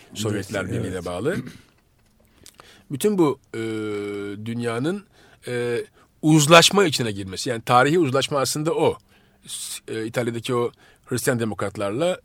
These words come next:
Speaker 1: Komünist Partisi'nin aynı şekilde hareket etmeye başlaması. Yani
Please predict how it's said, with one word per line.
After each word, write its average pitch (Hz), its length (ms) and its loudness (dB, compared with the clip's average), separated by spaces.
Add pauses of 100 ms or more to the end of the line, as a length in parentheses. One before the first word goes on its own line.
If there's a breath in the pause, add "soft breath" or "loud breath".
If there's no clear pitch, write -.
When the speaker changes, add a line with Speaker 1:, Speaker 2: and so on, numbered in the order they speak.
Speaker 1:
Komünist 139 300 -4
Partisi'nin 143 500 -6 (360 loud breath)
aynı 190 360 8
şekilde 123 400 0
hareket 104 280 -2
etmeye 101 220 -8
başlaması. 92 480 -8
Yani 117 260 -4